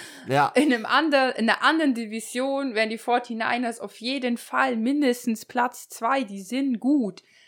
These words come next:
Speaker 2: Aber halt leider in der N F C West ist halt eine der qualitativ hochwertigsten Divisionen, wo wirklich,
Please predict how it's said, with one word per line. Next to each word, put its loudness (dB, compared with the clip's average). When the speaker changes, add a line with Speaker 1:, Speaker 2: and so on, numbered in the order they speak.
Speaker 2:
Aber 4
halt 0
leider 2
in 0
der 2
N 2
F -6
C -12
West 0
ist -6
halt 2
eine -2
der -2
qualitativ -6
hochwertigsten -4
Divisionen, -10
wo -2
wirklich, 2